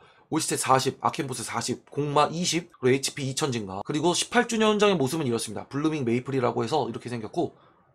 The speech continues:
능력치도 올스탯 십팔에 공격력 칠, 칠씩 올려주고, 그리고 훈장도 되게 이뻐요. 이거, 이것도 훈장이 이제 영구기 때문에 굉장히 옵션이 좋습니다. 그러니까 본캐 한 캐릭만 꾸준히 모아도 다 받을 수 있는 거예요.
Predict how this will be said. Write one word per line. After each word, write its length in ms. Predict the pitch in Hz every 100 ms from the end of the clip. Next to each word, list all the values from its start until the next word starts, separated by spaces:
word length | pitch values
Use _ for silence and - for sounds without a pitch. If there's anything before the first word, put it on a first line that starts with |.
| _ -
능력치도 600 | 170 196 - 160 135 - _ _ 139
올스탯 260 | 151 -
십팔에 540 | 127 - 175 165 123 -
공격력 360 | - 139 135 120
칠, 160 | - 175
칠씩 380 | 175 175 135
올려주고, 540 | 113 113 104 139 135 - -
그리고 180 | 117
훈장도 340 | 123 214 208 160
되게 180 | 127 139
이뻐요. 380 | 190 190 107 - _ _ _
이거, 120 | 143 151
이것도 300 | 156 202 175
훈장이 380 | 220 233 208
이제 160 | 147 123
영구기 400 | 123 196 247 220
때문에 380 | 143 135 170 - _ _ _
굉장히 360 | 135 165 180 139
옵션이 260 | 104 131
좋습니다. 480 | 110 117 147 101 90
그러니까 240 | 110 147 - -
본캐 280 | 196 208 226
한 160 | 247
캐릭만 380 | 233 220 208 185
꾸준히 300 | - 285 240
모아도 440 | 160 127 120 151 -
다 160 | -
받을 220 | 139 165
수 120 | 170 120
있는 180 | 120
거예요. 420 | 143 101 139 226